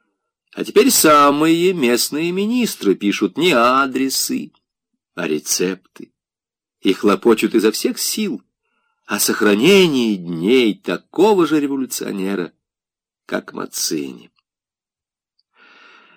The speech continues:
Гарибальди должен был усомниться в желании правительства и изъявленном ему слишком горячими друзьями его,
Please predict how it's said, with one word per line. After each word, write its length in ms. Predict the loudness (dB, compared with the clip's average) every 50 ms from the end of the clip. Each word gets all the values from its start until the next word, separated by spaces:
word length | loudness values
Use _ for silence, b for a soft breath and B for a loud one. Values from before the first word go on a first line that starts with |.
| b b _
Гарибальди 600 | -2 2 4 4 6 4 4 2 2 2 2 2
должен 520 | 4 4 6 6 6 6 6 4 2 2 4
был 140 | 6 6
усомниться 640 | 6 4 4 2 2 2 4 2 2 2 2 0 0 0
в 60 | 2
желании 480 | 4 4 4 4 2 2 2 0 0
правительства 880 | 0 0 0 2 4 4 4 4 2 -2 -2 -2 -6 -4 -2 2 2 2
и 220 | 2 0 0 0
изъявленном 800 | 0 -2 -2 0 0 2 2 4 4 4 2 2 2 0 0 0
ему 240 | 0 0 0 0 0
слишком 440 | -2 0 -2 -4 -2 -2 -2 -2 0
горячими 540 | 2 2 4 4 2 2 0 0 0 0 0
друзьями 640 | 2 2 2 2 2 0 0 0 0 -2 0 0 -2
его, 540 | 0 2 2 2 2 4 2 2 2 0